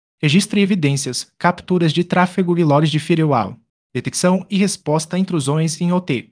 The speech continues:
Integrar seu pentest com S O C e R industrial. Um teste de penetração em dispositivos I O T industriais em redes O T é um ensaio prático para o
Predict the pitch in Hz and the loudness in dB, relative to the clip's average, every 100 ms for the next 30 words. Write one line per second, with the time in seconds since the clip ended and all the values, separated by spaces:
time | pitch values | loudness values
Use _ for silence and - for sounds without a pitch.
0 | _ - 151 139 151 175 185 180 185 180 | _ -8 -4 0 0 0 -2 0 0 2
1 | 170 - - 190 202 - 208 190 175 175 | 0 -2 -2 0 0 0 -2 0 -2 -2
2 | 180 160 156 156 175 175 180 185 - 156 | -2 0 2 2 0 0 0 0 -2 2
3 | 147 175 202 165 165 - 139 143 165 170 | 2 2 0 0 0 -2 -4 -2 -2 0
4 | 190 185 175 156 170 190 - 180 160 - | 0 0 0 0 0 0 0 -2 -2 -2
5 | 160 151 127 143 185 185 175 175 185 175 | -2 -2 -2 -2 0 0 -2 0 -2 -2
6 | 165 156 165 165 175 143 165 165 160 175 | -2 0 0 0 -2 0 0 0 0 0
7 | 175 196 - 185 220 214 - 180 190 170 | 2 -2 0 2 2 2 2 0 2 0
8 | 185 - 196 - 196 208 | 0 0 -4 0 2 2